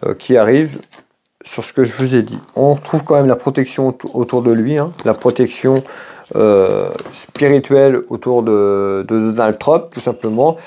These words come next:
et autour des démarches et des papiers administratifs importantes. Donc là, sur ce tour de carte, on nous dit bien c'est quelqu'un qui est en colère, qui est en colère ou qui va être en colère sur la suite des événements. On nous dit il y a quelque chose qui arrive inattendu, un petit peu comme une surprise autour de lui,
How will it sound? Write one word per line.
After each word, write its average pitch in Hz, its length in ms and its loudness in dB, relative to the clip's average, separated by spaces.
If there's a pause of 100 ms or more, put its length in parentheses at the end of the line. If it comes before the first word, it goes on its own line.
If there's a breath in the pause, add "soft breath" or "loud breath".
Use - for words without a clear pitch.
(200 loud breath)
et - 40 -2
autour 117 400 2
des 120 100 2
démarches 123 460 0
et - 20 -2
des 117 80 -2
papiers 110 320 -2
administratifs 117 640 -2 (180)
importantes. 127 600 -2 (320 loud breath)
Donc 113 160 -4
là, 190 80 6
sur 190 120 -4
ce - 220 -16
tour 147 180 2
de 123 120 2
carte, 180 260 0
on 143 60 -6
nous 139 160 -2
dit 127 100 -2
bien 170 140 0
c'est - 80 -10
quelqu'un 151 320 -2
qui 147 160 -4
est - 20 2
en 117 100 2
colère, 135 420 4 (360 loud breath)
qui - 140 -2
est - 20 4
en 123 80 2
colère 139 300 4
ou 123 100 0
qui 120 220 -6
va 123 100 2
être 123 100 -2
en 131 60 0
colère 127 360 0
sur - 160 -4
la 113 60 2
suite 123 200 -8
des 113 180 0
événements. 110 540 0
On 139 100 0
nous 139 140 2
dit 139 80 -2
il 151 80 0
y 143 60 4
a 127 40 4
quelque 127 160 -4
chose 135 240 -4
qui 139 140 0
arrive 123 360 4
inattendu, 131 540 -2
un 117 60 0
petit 110 160 -12
peu 131 160 0
comme 113 180 -2
une 117 100 -4
surprise 123 380 0
autour 113 260 0
de 107 100 2
lui, 113 300 0